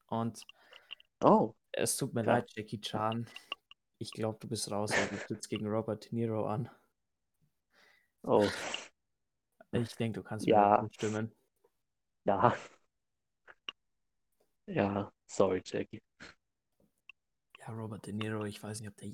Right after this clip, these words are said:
Speaker 1: ich, ob der überhaupt schlechte Performances abliefern kann. Ich glaub, das geht nicht.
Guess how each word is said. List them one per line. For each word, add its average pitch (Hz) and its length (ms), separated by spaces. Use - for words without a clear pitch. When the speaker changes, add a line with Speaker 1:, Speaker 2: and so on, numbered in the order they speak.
Speaker 1:
ich, 110 140
ob 101 160
der 104 120
überhaupt 104 300
schlechte 107 300
Performances 107 680
abliefern - 480
kann. 104 380
Ich - 280
glaub, 104 240
das - 180
geht 107 220
nicht. - 320